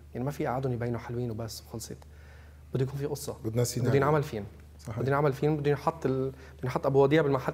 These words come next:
Speaker 1: المحل اللي بيلبق له، اللي هو مسرح ومعهد ضخامة يعني.
Speaker 2: مم.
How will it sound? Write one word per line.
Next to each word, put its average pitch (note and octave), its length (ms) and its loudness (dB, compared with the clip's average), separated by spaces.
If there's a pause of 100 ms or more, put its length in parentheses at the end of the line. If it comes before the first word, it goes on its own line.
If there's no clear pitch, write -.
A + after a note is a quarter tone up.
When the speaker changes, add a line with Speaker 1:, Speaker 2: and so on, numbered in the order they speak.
(100)
Speaker 1:
المحل D3 400 -2
اللي C3+ 40 6
بيلبق B2+ 240 0
له، C#3+ 140 2
اللي C3 100 2
هو C3 280 4 (600)
مسرح A#2+ 360 -6
ومعهد A#2 280 -8
ضخامة A2+ 360 -8
يعني. A2 160 -12 (320)
Speaker 2:
مم. C3 60 -8